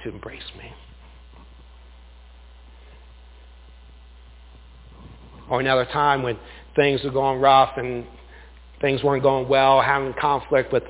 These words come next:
individuals, and this back before I was married, and going home one night and tell, tell my dad that,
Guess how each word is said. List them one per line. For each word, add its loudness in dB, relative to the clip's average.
individuals, 4
and -8
this 0
back 4
before 2
I 4
was -10
married, 0
and -8
going 0
home -4
one -4
night 0
and -12
tell, -10
tell -8
my -8
dad -6
that, -14